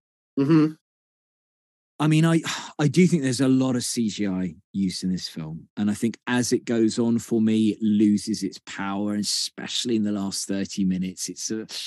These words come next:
Speaker 2: I, I'm a little bit numb to it. But at the beginning, in the first half, the way Paul Bunyan's brought to life, the way that mouth is stitched like the clown's,
Speaker 1: Mm-hmm.
Speaker 2: I, I think is really, really,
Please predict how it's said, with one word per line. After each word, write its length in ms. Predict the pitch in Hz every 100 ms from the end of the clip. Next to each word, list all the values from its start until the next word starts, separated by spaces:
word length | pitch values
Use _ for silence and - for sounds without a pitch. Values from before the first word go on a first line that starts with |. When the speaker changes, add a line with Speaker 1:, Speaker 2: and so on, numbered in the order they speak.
| - - - - -
Speaker 2:
I, 120 | 107 -
I'm 140 | 117
a 60 | 110
little 220 | 113 107
bit 160 | 107 104
numb 400 | 110 113 110 110
to 140 | - 98
it. 180 | 90 -
But 180 | 117 113 _ _
at 160 | 131 -
the 80 | 127
beginning, 720 | 135 120 110 - 190 214 135
in 140 | 113
the 80 | 117
first 420 | - 156 190 -
half, 540 | 113 95 67 - - - _ _ _ _ _ _ _ _ -
the 100 | 120
way 500 | 117 131 151 156 143
Paul 220 | - 123
Bunyan's 420 | 104 123 110 92
brought 240 | - 104 -
to 100 | 98
life, 500 | 107 117 98 - - -
the 160 | 104
way 200 | 104 107
that 180 | 104 90
mouth 640 | 104 104 110 123 123 107 -
is 140 | 98
stitched 680 | - - - - 123 - -
like 200 | 113 98
the 80 | 95
clown's, 800 | - 117 101 85 82 82 - - _ 147
Speaker 1:
Mm-hmm. 320 | 160 156 143 _ _ _ _ _ _ _ _ _ _
Speaker 2:
I, 320 | 135 139 147 143
I 120 | 151
think 240 | - 147 120
is 120 | 95
really, 460 | 98 104 117 95 90
really, 360 | 95 85 78